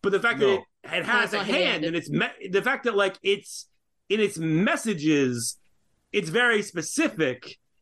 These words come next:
Speaker 1: And I feel like that doesn't play to, like, the four-quadrant blockbuster, like, whatever.
Speaker 3: And
Speaker 1: That just
Speaker 3: also
Speaker 1: plays to a
Speaker 3: the,
Speaker 1: specific audience.
Speaker 3: the messages that it's talking about,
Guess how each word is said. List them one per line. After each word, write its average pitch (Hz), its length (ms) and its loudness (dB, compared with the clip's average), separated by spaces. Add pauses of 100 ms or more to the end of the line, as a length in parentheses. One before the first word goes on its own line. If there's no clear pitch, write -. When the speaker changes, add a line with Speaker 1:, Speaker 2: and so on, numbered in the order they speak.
(100)
Speaker 1:
And 196 100 0
I 208 120 0
feel 240 160 0
like 202 100 0
that 220 160 -2
doesn't 226 400 -4
play 240 540 2
to, 202 180 -6
like, 185 240 2
the 196 120 -4
four-quadrant 185 800 2
blockbuster, 160 760 0
like, 139 140 0
whatever. 165 460 2
Speaker 3:
And 147 160 4
Speaker 1:
That 160 180 -2
just - 760 -2
Speaker 3:
also 220 140 4
Speaker 1:
plays 285 100 4
to 240 60 2
a - 20 2
Speaker 3:
the, 294 60 0
Speaker 1:
specific 196 320 -2
audience. 196 540 -2
Speaker 3:
the 233 140 2
messages 311 420 4
that 311 120 2
it's 262 140 0
talking 254 400 0
about, 185 400 -2